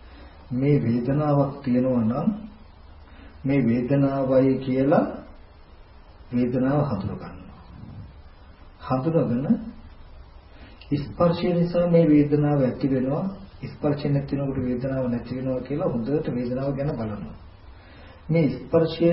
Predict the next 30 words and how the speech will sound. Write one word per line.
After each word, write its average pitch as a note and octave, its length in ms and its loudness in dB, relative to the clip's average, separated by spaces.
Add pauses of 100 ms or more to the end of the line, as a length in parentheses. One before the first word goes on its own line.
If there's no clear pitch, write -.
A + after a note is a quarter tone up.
මේ C#3 280 0
වේදනාව C#3+ 760 2
සැප - 320 -4
වෙන්න C3 340 0
පුළුවන්, D3 320 2
දුක් G#2+ 260 -4
වෙන්න C3+ 260 -2
පුළුවන්, C#3+ 320 2
උපේක්ෂා B2 480 -2
වෙන්න B2+ 260 -2
පුළුවන්. D#3 400 4 (680)
මේ D#3 200 4
වේදනාව C#3+ 520 2
ස්පර්ශ - 440 -4
නිසා E3 360 2
නේද D3+ 240 0
හටගත්තේ, C3+ 720 0
ස්පර්ශ - 320 -4
නැතිව D3+ 340 -2
නැති A#2+ 320 0
වෙනව D3 280 0
නේද D3 300 0 (600)
කියන E3 280 4
ටික C#3+ 280 0 (1160)
නොදන්නාකම E3+ 1040 2
නිසා D#3+ 400 0
වේදනාව C#3+ 720 4
මගේ, A#2+ 560 0
වේදනාව C#3+ 640 2
මම, A#2+ 340 2